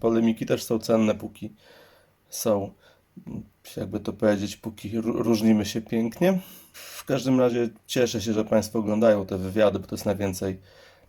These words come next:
najwięcej roboty. Y, dziękuję za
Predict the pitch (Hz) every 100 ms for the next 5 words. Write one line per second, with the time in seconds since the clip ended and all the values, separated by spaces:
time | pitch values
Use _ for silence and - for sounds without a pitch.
0 | - 107 104 107 101 104 101 107 - 165
1 | 202 214 _ _ _ _ _ - - 123
2 | 120 131 123 123 113 110 101 104 101